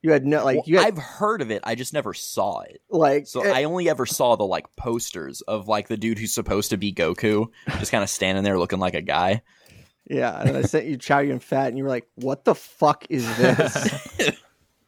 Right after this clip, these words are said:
Speaker 1: Um, so, but continue. I cut, I cut, uh,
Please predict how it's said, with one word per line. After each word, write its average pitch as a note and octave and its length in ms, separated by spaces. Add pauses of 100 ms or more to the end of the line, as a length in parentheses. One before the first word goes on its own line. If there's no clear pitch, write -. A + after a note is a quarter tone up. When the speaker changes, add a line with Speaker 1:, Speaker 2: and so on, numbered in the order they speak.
(1000)
Speaker 1:
Um, B2 480 (520)
so, C3+ 300 (120)
but - 220 (220)
continue. C3+ 400
I G#2+ 80
cut, - 320 (120)
I A2+ 80
cut, - 380 (100)
uh, G#2+ 380